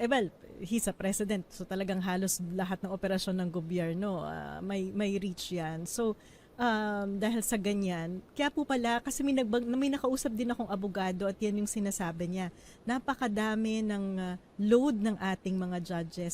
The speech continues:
at ang dami rin pong mga bakanteng, ah, posisyon nga daw po ng mga judges. Tapos, marami pa rin sa kanila ay nagiging biktima ng, ah, karahasan, hindi po ba?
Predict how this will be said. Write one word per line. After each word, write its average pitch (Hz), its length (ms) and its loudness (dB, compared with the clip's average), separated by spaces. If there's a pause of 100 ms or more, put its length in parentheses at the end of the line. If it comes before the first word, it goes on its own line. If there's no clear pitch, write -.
at 196 80 -8
ang 214 160 -2
dami 196 320 0
rin 196 160 -2
pong 196 240 0
mga 185 160 0
bakanteng, 202 880 0
ah, 190 80 -2
posisyon 185 640 -4
nga 165 160 -6
daw 165 160 -6
po 175 160 -4
ng 165 160 -6
mga 160 240 -8
judges. 156 400 -10
Tapos, 381 400 -2 (560)
marami 277 320 0
pa 220 160 0
rin 214 80 -4
sa 208 80 -4
kanila 185 480 -2
ay 170 160 -4
nagiging 170 400 -4
biktima 175 480 -4
ng, 156 400 -6 (420)
ah, 165 320 -6
karahasan, 185 640 -2
hindi 165 320 -4
po 160 160 -6
ba? 165 240 -8